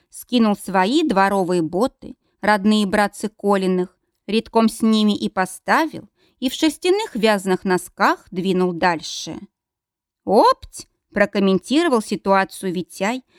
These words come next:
обнаружив семейную пару за явным подслушиванием под дверями гостиной.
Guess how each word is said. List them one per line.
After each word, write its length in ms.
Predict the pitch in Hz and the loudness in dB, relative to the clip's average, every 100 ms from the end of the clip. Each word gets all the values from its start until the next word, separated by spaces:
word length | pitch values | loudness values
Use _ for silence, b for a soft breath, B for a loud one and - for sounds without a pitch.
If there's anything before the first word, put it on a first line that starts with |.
| b - | b -4
обнаружив 580 | 240 294 359 392 302 | 2 4 4 2 -2
семейную 540 | - 220 208 202 190 175 | -2 2 4 4 2 0
пару 440 | - 220 285 175 _ _ _ | 0 0 0 -4 _ _ _
за 140 | 202 | 0
явным 400 | 311 370 330 226 | 2 4 2 2
подслушиванием 1000 | 208 180 - 185 302 330 - 185 180 185 | 0 -4 -4 0 0 0 -4 0 2 2
под 200 | - 185 | 0 -4
дверями 380 | 165 185 185 190 | 0 0 2 2
гостиной. 840 | 175 190 - - 202 170 156 147 | 2 -2 -4 -8 -4 0 -2 -4